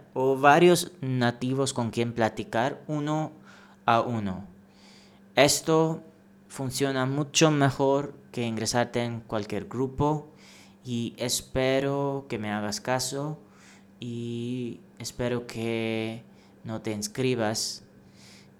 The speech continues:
en esos grupos porque de verdad no trae resultados, según mi opinión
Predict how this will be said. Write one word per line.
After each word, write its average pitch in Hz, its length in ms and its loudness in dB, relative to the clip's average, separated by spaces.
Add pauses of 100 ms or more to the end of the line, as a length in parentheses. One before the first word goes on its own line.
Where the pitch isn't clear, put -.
en 107 340 -6
esos 104 340 -8
grupos 104 340 -8
porque - 280 -8
de 107 140 -4
verdad 113 400 0
no 110 200 -8
trae 107 460 -2 (160)
resultados, 104 1000 -2
según 104 580 -4
mi 98 120 -4
opinión 90 560 -8